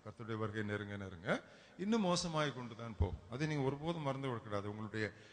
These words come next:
அஹ், மனதிலே இதை நீங்க நன்றாக, தெளிவாக நீங்க நிறுத்திக் கொள்ள வேண்டும். அப்போ, இந்த மாதிரி காரியங்கள் எல்லாம் பார்க்கும் பொழுது, நான் சமீபத்திலே அதை உட்கார்ந்து ரொம்ப யோசித்துக் கொண்டிருந்தேன். நியூஸ் பேப்பர்லாம் எடுத்தீங்கன்னா, செய்தித்தாளை எடுத்தால், உங்களுக்கு கிட்டத்தட்ட வந்து அதை படித்து முடிக்கும் பொழுது,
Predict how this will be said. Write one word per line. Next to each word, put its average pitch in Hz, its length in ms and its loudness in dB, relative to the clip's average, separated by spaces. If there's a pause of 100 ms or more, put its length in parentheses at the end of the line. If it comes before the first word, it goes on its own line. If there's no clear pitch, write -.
(200)
அஹ், 101 120 -8
மனதிலே 139 540 2
இதை 147 160 0
நீங்க 127 180 -2
நன்றாக, 127 400 -2
தெளிவாக 123 460 2
நீங்க 113 220 2
நிறுத்திக் 110 300 0
கொள்ள 90 200 0
வேண்டும். 80 300 -6 (1200)
அப்போ, 240 240 12
இந்த 226 280 6
மாதிரி 269 220 2
காரியங்கள் 196 440 4
எல்லாம் 208 200 0
பார்க்கும் 160 360 -2
பொழுது, 131 500 0 (400)
நான் 143 220 4
சமீபத்திலே 147 600 2
அதை 127 160 0
உட்கார்ந்து 151 380 0
ரொம்ப 262 360 -4
யோசித்துக் 160 320 2
கொண்டிருந்தேன். 117 380 0
நியூஸ் 175 300 4
பேப்பர்லாம் 175 460 2
எடுத்தீங்கன்னா, 143 580 -4
செய்தித்தாளை 139 520 0
எடுத்தால், 110 460 0 (560)
உங்களுக்கு 139 380 -2
கிட்டத்தட்ட 156 520 -4
வந்து 160 220 2
அதை 139 140 2
படித்து 139 340 0
முடிக்கும் 131 380 -6
பொழுது, 139 480 -2